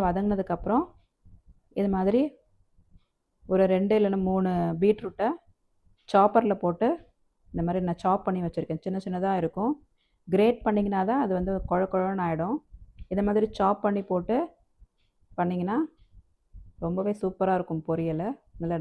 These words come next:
ட்ரையா பொரியல் மாதிரி வரும். நல்லா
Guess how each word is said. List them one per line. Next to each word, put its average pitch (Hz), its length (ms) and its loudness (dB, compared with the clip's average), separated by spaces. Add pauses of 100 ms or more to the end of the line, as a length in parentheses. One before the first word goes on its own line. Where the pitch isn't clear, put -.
ட்ரையா 160 280 0 (120)
பொரியல் 175 340 -2
மாதிரி 165 280 -2
வரும். 170 240 -2 (1800)
நல்லா 226 300 2